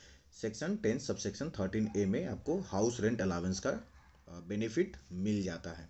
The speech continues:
इसका कंडीशन क्या है हाउस रेंट अलाउंस का? सिंपल कंडीशन है कि आपको रेंट पे रूम लेना है और रेंट एक्चुअल में पेमेंट करना है। जहाँ पे आप रहोगे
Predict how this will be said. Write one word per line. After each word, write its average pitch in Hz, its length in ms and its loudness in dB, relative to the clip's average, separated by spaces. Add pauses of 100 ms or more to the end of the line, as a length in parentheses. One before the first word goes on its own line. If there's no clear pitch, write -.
(920)
इसका - 140 -4
कंडीशन 117 500 2
क्या 104 120 0
है 80 100 -4
हाउस 87 280 -4
रेंट 98 160 0
अलाउंस 82 340 -4
का? 82 240 -10 (480)
सिंपल 110 320 4
कंडीशन 120 400 4
है 123 60 4
कि 113 80 2
आपको 120 320 6
रेंट 113 400 6
पे 143 100 12
रूम 110 280 8
लेना 110 260 10
है 170 180 8
और 110 160 10
रेंट 120 240 10
एक्चुअल 110 440 6
में 165 280 4
पेमेंट 104 400 8
करना 82 300 -4
है। - 320 -10 (680)
जहाँ 98 200 -2
पे 110 120 -2
आप 110 260 -2
रहोगे 113 560 2